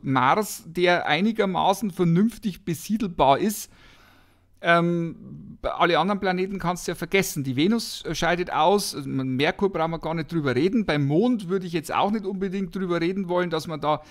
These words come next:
äh, eine Kolonie, eine große Kolonie gründet. Die Idee im Hintergrund bei dem Mond ist ja die wirtschaftliche Nutzung des Mondes bezüglich der Möglichkeit, Energie zu sparen bei Raumschiffstarts.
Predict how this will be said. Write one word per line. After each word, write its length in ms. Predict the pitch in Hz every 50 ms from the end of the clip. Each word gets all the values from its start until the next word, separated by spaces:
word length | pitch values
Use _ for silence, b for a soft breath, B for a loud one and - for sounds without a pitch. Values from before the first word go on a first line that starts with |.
| B B B B
äh, 100 | - 151
eine 360 | 139 135 - - 156 160 160
Kolonie, 580 | 147 - 160 160 160 156 151 147 151 190 226 -
eine 180 | 156 156 147
große 320 | - 151 165 196 185 196 185
Kolonie 440 | - 165 156 151 143 156 208 214
gründet. 420 | - 226 214 220 214 202 208 190 202 B B B B B B B
Die 200 | - 180 190 190
Idee 320 | 175 165 180 175 196 233 208
im 120 | 214 180
Hintergrund 520 | 170 208 233 226 233 208 220 208 202 196 196
bei 120 | 185 165
dem 180 | 156 160 151 139
Mond 320 | 139 160 214 247 233 214
ist 160 | - 185 -
ja 80 | 180 160
die 160 | 139 151 139
wirtschaftliche 680 | 147 208 220 - - 190 170 - - 165 143 135 143 135
Nutzung 440 | 139 190 247 240 - - 254 240
des 200 | 214 214 196 -
Mondes 360 | 214 185 180 190 185 180 175 -
bezüglich 580 | - 147 - - 190 202 185 190 175 160 -
der 220 | - 147 135 131 127
Möglichkeit, 580 | 127 135 151 151 165 156 - - 151 143 143
Energie 380 | - 143 131 131 117 - 196 202
zu 140 | - 214 196
sparen 500 | - - - 180 170 180 185 185 180 170
bei 240 | 156 135 127 117
Raumschiffstarts. 1120 | 120 - 139 170 226 254 233 - 233 220 208 - - - - 190 180 185 190 185 - -